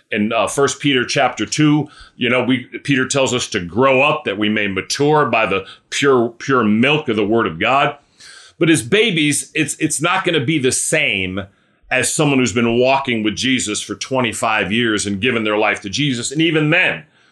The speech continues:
we're not perfect, right? Even then, we're still, we're still sinful, okay? Um, but there ought to be a pattern of growth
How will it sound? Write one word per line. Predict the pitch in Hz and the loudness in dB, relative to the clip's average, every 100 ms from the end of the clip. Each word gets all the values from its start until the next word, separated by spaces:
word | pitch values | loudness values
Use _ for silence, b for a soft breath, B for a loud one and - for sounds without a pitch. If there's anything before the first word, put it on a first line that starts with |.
| b | b
we're | 123 | 2
not | 131 120 123 | 2 2 0
perfect, | 147 143 - - - | 0 0 -2 -18 -8
right? | 101 120 | -4 0
Even | 135 127 127 | 2 2 2
then, | 151 127 110 | 2 2 0
we're | 104 | -2
still, | - 120 107 - b b | -2 -2 -2 -4 b b
we're | 113 | -6
still | - 147 110 | -4 -2 -2
sinful, | - 139 110 - - _ _ 95 | 0 0 -2 -6 -20 _ _ -8
okay? | - 104 110 B B B B B | -4 -2 -4 B B B B B
Um, | 139 117 104 101 _ _ _ _ _ - | -2 0 -2 -8 _ _ _ _ _ -2
but | 165 165 156 - _ _ _ _ _ _ _ _ _ - | 2 2 0 -10 _ _ _ _ _ _ _ _ _ -4
there | 151 190 - | 2 2 4
ought | 202 233 - | 2 2 0
to | 180 | 0
be | 147 104 139 202 131 98 95 98 - - | 0 0 0 2 0 -2 -8 -12 -12 -4
a | 120 - | -4 -4
pattern | - 170 190 175 127 113 110 - | -4 -2 0 2 2 0 -2 -4
of | 127 101 98 | -2 -2 -4
growth | 101 117 143 104 85 - - | 0 4 4 2 -4 -14 -16